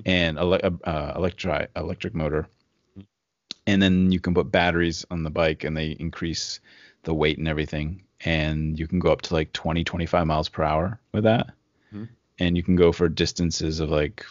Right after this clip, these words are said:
Speaker 1: you know, I, I'm guessing thirty to fifty miles, um,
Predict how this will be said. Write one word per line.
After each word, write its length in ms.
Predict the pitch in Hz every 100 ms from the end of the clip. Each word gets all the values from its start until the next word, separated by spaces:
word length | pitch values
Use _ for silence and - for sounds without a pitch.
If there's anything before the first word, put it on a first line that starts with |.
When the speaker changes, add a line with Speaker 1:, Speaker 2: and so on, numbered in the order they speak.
| _ _ _ _ -
Speaker 1:
you 80 |
know, 160 | 82 82 - _ _ _ _ _ -
I, 160 | 82 78
I'm 180 | - 80
guessing 280 | 78 -
thirty 280 | 78 82 78
to 80 | 76
fifty 360 | - 87 - 80
miles, 580 | 73 76 76 80 - - - - - _ _ -
um, 400 | 87 80 76 78